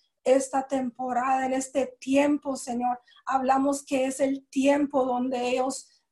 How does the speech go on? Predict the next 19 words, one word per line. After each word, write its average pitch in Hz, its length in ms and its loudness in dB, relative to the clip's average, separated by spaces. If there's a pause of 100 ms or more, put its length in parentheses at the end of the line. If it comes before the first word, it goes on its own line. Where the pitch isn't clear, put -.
también 254 920 2 (400)
buscan 262 640 0
de 240 160 0 (160)
ti, 277 240 4
Señor, 254 520 0 (240)
que 269 180 2
las 240 280 0
fuerzas, 262 680 0 (140)
que 254 140 4
ellos 254 240 6
saben 269 560 2
que 262 120 -6
las 247 260 -6
fuerzas 254 540 2 (300)
vienen 262 540 4
de 240 260 0 (120)
ti, 277 260 4
Señor, 254 640 0 (280)
que 247 300 0